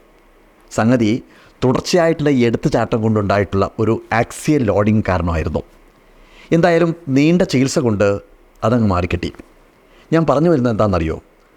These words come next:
നമ്മുടെയൊക്കെ ശരീരമാണ് നമ്മുടെ ജീവിതം. അതിനെ വേണ്ടതുപോലെ ശ്രദ്ധിക്കാതെ നടന്നാൽ എല്ലാ ആഗ്രഹങ്ങളും കട്ടിലാവും. ശരീരമാണ് ശ്വാസോച്ഛ്വാസം ചെയ്യുന്നത്.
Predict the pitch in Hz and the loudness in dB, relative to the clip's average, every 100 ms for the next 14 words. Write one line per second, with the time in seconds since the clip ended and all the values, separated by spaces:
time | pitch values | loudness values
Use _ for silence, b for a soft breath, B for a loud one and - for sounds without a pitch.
0 | b b b 147 170 214 147 135 131 - | b b b 0 2 2 2 2 0 -4
1 | - 123 120 156 151 95 87 87 76 _ | -2 0 2 2 2 0 0 -4 -6 _
2 | _ - 104 90 78 82 85 - - _ | _ -6 -2 -2 -2 -2 -2 -4 -8 _
3 | _ _ b b b - 135 160 175 - | _ _ b b b -2 2 2 0 0
4 | 117 127 147 160 123 143 143 - 113 - | 0 2 2 0 -2 0 -2 -2 -4 -2
5 | 127 135 123 95 98 107 90 87 151 - | 0 2 2 0 0 0 0 -2 -4 -12
6 | b b - 113 127 135 147 151 151 98 | b b -4 -2 0 0 0 -2 -2 -2
7 | 101 104 117 107 101 101 92 - 104 78 | 0 0 0 0 0 -2 -4 -2 -2 -2
8 | - - _ _ _ _ B B B - | -4 -8 _ _ _ _ B B B -4
9 | 143 143 214 208 113 98 95 - - 117 | 0 4 4 4 2 0 -2 -6 -4 -2
10 | 113 - 131 - 113 104 95 82 87 78 | 0 0 -2 0 -2 0 0 0 0 -2